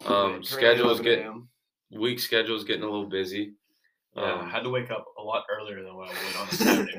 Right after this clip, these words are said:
Speaker 3: morning. Usually I'd be in bed for about, eh, maybe another two hours. Woke up eight thirty, got my hour drive in just to come to Greg's basement, but
Speaker 1: <laughs> Yeah.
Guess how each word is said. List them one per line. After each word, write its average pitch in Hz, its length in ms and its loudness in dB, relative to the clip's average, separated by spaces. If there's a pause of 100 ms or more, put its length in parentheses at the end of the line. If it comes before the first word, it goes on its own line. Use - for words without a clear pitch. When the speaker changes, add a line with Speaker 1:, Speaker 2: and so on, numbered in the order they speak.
Speaker 3:
morning. 101 220 -10
Usually 131 320 -4
I'd 120 260 0
be 117 120 -6
in 113 100 -8
bed 113 200 -4
for 110 120 -10
about, 107 340 -2
eh, 208 40 -8 (260)
maybe 165 180 -2
another 123 260 -2
two 107 200 -8
hours. 104 640 -4 (420)
Woke 117 180 -4
up 113 240 0
eight 123 240 -2
thirty, 117 440 -2 (240)
got 104 100 2
my 101 180 -2
hour 113 280 2
drive - 340 -6
in 113 240 -8
just - 180 -14
to - 80 -14
come - 160 -16
to 98 60 -6
Greg's 98 340 -8
basement, 101 460 -6 (100)
but 117 240 -2
Speaker 1:
<laughs> - 40 -12
Yeah. 107 160 -6